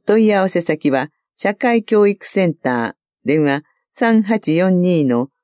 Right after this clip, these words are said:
五三五二番です。折り紙で始める大人の趣味時間。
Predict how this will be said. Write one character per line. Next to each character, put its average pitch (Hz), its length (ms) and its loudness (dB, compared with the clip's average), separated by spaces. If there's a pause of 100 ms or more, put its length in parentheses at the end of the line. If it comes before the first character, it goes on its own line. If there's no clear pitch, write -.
(120)
五 254 260 2
三 180 380 0
五 165 240 2
二 170 240 0
番 113 240 -4
で 165 140 -2
す。 - 180 -14 (2000)
折 262 280 4
り 285 40 6
紙 240 240 4
で 175 120 -2
始 170 340 -2
め 165 140 2
る 156 220 2 (180)
大 175 100 0
人 262 200 4
の 247 120 4
趣 220 340 2
味 190 180 2
時 170 140 -2
間。 123 360 -2